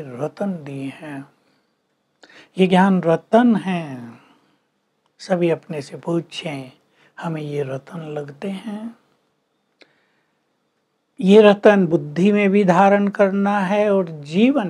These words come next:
में भी। इन रत्नों से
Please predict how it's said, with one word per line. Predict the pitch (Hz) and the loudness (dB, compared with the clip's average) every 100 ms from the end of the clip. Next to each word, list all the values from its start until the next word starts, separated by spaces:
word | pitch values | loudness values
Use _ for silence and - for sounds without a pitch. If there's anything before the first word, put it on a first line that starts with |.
| 139 | -8
में | 135 127 | -12 -14
भी। | 123 - 135 123 113 _ _ _ _ _ _ _ _ _ | -18 -16 -16 -16 -20 _ _ _ _ _ _ _ _ _
इन | 202 | 4
रत्नों | 196 190 - 208 208 | 4 4 2 0 0
से | 196 - 208 | -2 2 2